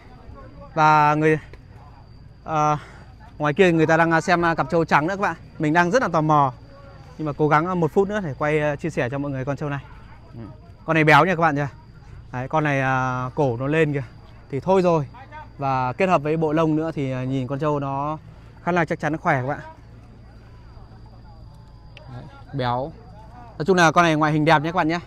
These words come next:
Và giá dao động, à, nó bây giờ đang khoảng là bốn lăm, bốn sáu triệu các bạn. Đấy, đẹp chưa? Tuyệt vời các bạn. Một con trâu, à, tầm trung, to.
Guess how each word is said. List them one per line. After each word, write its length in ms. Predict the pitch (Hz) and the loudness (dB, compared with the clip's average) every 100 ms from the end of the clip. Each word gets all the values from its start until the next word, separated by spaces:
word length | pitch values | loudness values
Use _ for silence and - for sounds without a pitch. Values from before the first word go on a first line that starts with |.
| - | -4
Và 320 | 135 135 131 | -2 0 0
giá 220 | 135 139 | 2 2
dao 120 | 165 | 2
động, 180 | 165 151 | 0 -2
à, 240 | 143 139 | -4 -6
nó 340 | 135 143 156 156 - - - | -4 -4 -4 -6 -10 -10 -2
bây 100 | 160 | 2
giờ 120 | 147 | 2
đang 140 | 151 | 0
khoảng 180 | 143 131 | -2 -4
là 180 | 120 120 | -2 -2
bốn 180 | 127 156 | -2 0
lăm, 160 | 170 | 0
bốn 120 | 151 | -2
sáu 200 | 143 147 | -2 -2
triệu 180 | 147 190 | 0 -2
các 60 | 151 | -2
bạn. 120 | 143 - - - 202 - - - - - | -6 -10 -20 -20 -20 -20 -20 -20 -20 -18
Đấy, 100 | - 339 - - - - 330 - | -18 -20 -20 -20 -20 -20 -20 -12
đẹp 160 | 131 120 | -10 -6
chưa? 180 | 147 143 - - - - - - - | -4 -4 -8 -18 -20 -20 -20 -14 -4
Tuyệt 120 | 151 | 2
vời 240 | 165 160 147 | 4 4 2
các 100 | 156 | -2
bạn. 180 | 143 | -4
Một 100 | 135 | -6
con 120 | 147 143 | -4 -4
trâu, 300 | 151 143 139 | -2 -2 -4
à, 120 | 139 | -4
tầm 180 | 135 127 | -6 -2
trung, 220 | 175 156 - - - - - - - - | 0 0 -4 -20 -20 -20 -20 -20 -18 -2
to. 260 | 156 156 | 2 2